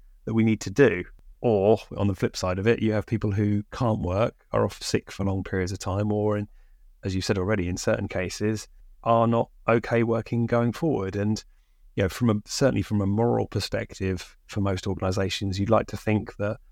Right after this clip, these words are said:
b-, having a basic level of care for the people who we, who we work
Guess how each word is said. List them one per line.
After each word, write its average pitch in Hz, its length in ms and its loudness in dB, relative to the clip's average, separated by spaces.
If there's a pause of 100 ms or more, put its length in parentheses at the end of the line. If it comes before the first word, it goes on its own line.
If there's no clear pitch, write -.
(320)
b-, - 120 0
having 117 220 0
a 101 60 2
basic 101 320 0
level 101 220 2
of - 100 -4
care 110 360 0
for - 120 -8
the 101 80 -2
people 98 300 -2
who 98 160 -2
we, 95 300 -2 (100)
who 107 80 0
we 98 80 4
work 101 420 2